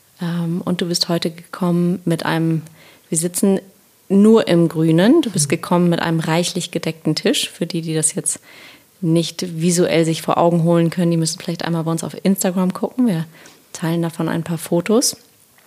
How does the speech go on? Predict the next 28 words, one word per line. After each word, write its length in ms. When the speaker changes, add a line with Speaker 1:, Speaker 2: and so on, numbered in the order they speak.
Speaker 1:
Beim 180
letzten 380
Mal 300
in 180
Folge 580
einundfünfzig 1080
haben 240
wir 180
viel 460
über, 480
das 140
war 120
noch 120
Frühjahr, 520
glaube 280
ich, 80
der 100
erste 300
Löwenzahn, 680
steckte 420
gerade 320
so 140
die, 320
den 180
Kopf 300
durch 220
die 160
Decke. 500